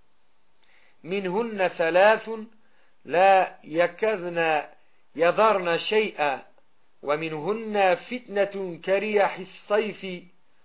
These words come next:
ve minha sigarun ve minha kibar." Yani buyurdu ki Aleyhisselatü Vesselam, "Onlardan üç tanesi neredeyse hiçbir şey bırakmaz.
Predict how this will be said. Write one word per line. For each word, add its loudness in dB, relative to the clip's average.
ve 0
minha -4
sigarun 2
ve 0
minha -4
kibar." 0
Yani -6
buyurdu -8
ki -6
Aleyhisselatü -4
Vesselam, -4
"Onlardan 0
üç -14
tanesi -4
neredeyse -2
hiçbir -12
şey -8
bırakmaz. -6